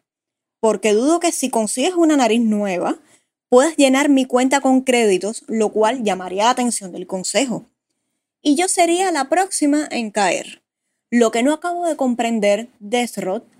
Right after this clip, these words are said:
es por qué quieres huir de la sociedad alta." "No sabes cómo es la vida allí", respondió él entre dientes. "Y tú,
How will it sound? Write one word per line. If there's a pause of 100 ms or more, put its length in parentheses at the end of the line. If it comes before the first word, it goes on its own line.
es
por
qué
quieres
huir
de
la
sociedad
alta." (840)
"No
sabes
cómo
es
la
vida
allí", (640)
respondió
él
entre
dientes. (540)
"Y
tú,